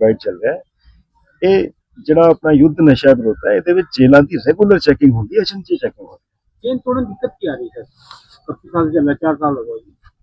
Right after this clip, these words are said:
Speaker 2: ਮੰਨ ਲਓ ਜੀ ਸਰਕਾਰ ਕੋਲ।
Speaker 1: ਨਹੀਂ, ਨਹੀਂ, ਤੁਸੀਂ ਪਿਛਲੇ, ਅਹ, ਨੌ ਮਹੀਨੇ ਦੀ ਉਪਲਬਧੀਆਂ ਦੇਖੋਗੇ ਨਾ ਜੀ, ਇਹ ਪਹਿਲਾਂ ਕਦੀ ਨਹੀਂ ਹੋਇਆ। ਕੰਸਰਟਿਡ ਐਫਰਟਸ, ਫੋਕਸਡ ਐਫਰਟਸ ਸਟੇਟ ਲੈਵਲ ਤੇ ਅੱਠ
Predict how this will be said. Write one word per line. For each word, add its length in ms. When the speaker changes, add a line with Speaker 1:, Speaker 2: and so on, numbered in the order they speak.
Speaker 2:
ਮੰਨ 120
ਲਓ 100
ਜੀ 60
ਸਰਕਾਰ 340
ਕੋਲ। 160
Speaker 1:
ਨਹੀਂ, 300
ਨਹੀਂ, 160
ਤੁਸੀਂ 420
ਪਿਛਲੇ, 600
ਅਹ, 840
ਨੌ 280
ਮਹੀਨੇ 360
ਦੀ 220
ਉਪਲਬਧੀਆਂ 680
ਦੇਖੋਗੇ 360
ਨਾ 100
ਜੀ, 140
ਇਹ 60
ਪਹਿਲਾਂ 280
ਕਦੀ 180
ਨਹੀਂ 220
ਹੋਇਆ। 180
ਕੰਸਰਟਿਡ 600
ਐਫਰਟਸ, 640
ਫੋਕਸਡ 600
ਐਫਰਟਸ 340
ਸਟੇਟ 420
ਲੈਵਲ 240
ਤੇ 140
ਅੱਠ 80